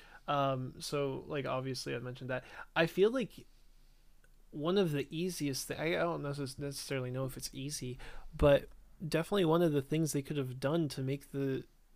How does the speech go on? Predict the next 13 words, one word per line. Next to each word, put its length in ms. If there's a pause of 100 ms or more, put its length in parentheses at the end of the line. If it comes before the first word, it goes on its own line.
(240)
movie, 580 (600)
like, 360 (760)
invest 520
in 100
the, 160 (140)
like, 180
make 160
me 120
invested 440
in 100
the 80
movie 280
more 240